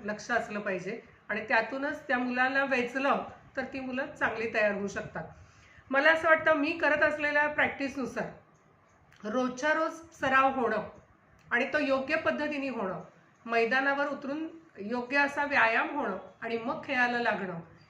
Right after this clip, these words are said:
ही खूप महत्त्वाची बाब आहे, जी मुलं आत्ता सध्या करत नाहीत.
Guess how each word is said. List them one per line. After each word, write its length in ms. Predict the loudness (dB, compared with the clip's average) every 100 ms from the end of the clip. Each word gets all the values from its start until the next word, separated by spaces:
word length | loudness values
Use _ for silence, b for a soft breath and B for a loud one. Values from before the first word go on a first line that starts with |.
| -8
ही 160 | -6
खूप 140 | -8 -6
महत्त्वाची 520 | -6 -4 -4 -4 -4
बाब 260 | -4 -2
आहे, 100 | -2
जी 180 | -4 -2
मुलं 240 | 0 2 2
आत्ता 280 | 0 -4
सध्या 300 | -6 -6 -4
करत 240 | -4 -2 -6 -6
नाहीत. 120 | -12